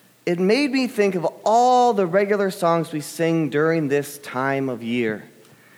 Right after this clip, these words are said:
You know, the ones that, uh, we start to hear on the radio the day after Thanksgiving, the same ones that seem to vanish again the day after Christmas. And I made an interesting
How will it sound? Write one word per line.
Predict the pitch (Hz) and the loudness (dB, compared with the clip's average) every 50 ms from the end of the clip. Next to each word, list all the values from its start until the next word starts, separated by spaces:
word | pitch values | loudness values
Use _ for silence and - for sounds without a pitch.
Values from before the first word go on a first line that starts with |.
| - - _ _ _ | -20 -20 _ _ _
You | 156 170 185 | 0 2 4
know, | 185 185 185 | 4 4 4
the | 170 | 2
ones | 165 151 170 180 180 185 185 175 - - | 2 2 4 4 6 6 4 2 2 2
that, | 175 165 151 147 151 - - 165 | 2 4 4 2 0 0 2 2
uh, | 151 147 139 139 | 4 4 4 2
we | 147 156 | 0 -2
start | 151 - - 190 185 185 | -2 2 2 2 2 2
to | 175 160 | -2 -2
hear | 156 170 180 175 | 0 2 4 6
on | 170 165 | 6 6
the | 160 156 | 4 4
radio | 156 165 170 175 170 170 165 151 | 4 4 4 4 4 4 4 2
the | 139 135 135 | 2 0 -2
day | 120 170 180 185 190 190 190 - | 0 2 4 4 4 4 2 2
after | - 175 180 175 165 - 175 165 | 2 2 2 2 0 -2 -4 -2
Thanksgiving, | - 170 156 147 - - - 180 190 190 180 185 185 180 180 170 170 - - - - - - - - _ _ | 0 0 0 0 -2 -4 -2 -2 0 2 2 2 2 2 0 -2 -6 -10 -18 -20 -20 -20 -20 -20 -20 _ _
the | 151 151 | -6 -4
same | - - 214 208 208 208 | 0 2 4 4 4 6
ones | 202 202 208 196 202 | 4 4 4 4 2
that | 190 175 160 | -2 -2 -2
seem | - 196 196 196 | 0 0 2 2
to | 180 170 | 2 2
vanish | 135 113 - 180 190 196 190 185 170 - - - | 0 2 4 6 6 6 6 4 2 0 -4 -4
again | - 147 135 143 151 147 135 127 | -4 -4 0 0 0 0 2 0
the | 131 123 | -2 -2
day | 127 165 175 175 175 170 165 139 | 2 2 4 4 4 4 4 2
after | 160 160 143 - - 151 | 2 0 0 -2 -6 -6
Christmas. | 131 - - 170 160 147 - - 139 120 110 - - - - - - - _ - - - - - _ _ _ _ _ _ _ _ _ _ _ _ _ _ _ _ _ _ _ 170 | -6 -4 -2 0 0 0 -2 -6 -6 -6 -6 -8 -12 -18 -20 -20 -20 -20 _ -20 -20 -20 -20 -20 _ _ _ _ _ _ _ _ _ _ _ _ _ _ _ _ _ _ _ -2
And | 180 190 | 2 2
I | 190 185 | 2 4
made | 196 214 226 233 240 214 | 4 2 2 2 2 2
an | 196 - | 2 2
interesting | - 208 214 208 220 208 - - 208 202 196 185 185 180 | 2 0 0 0 -4 -8 -2 -2 0 2 2 0 -2 -4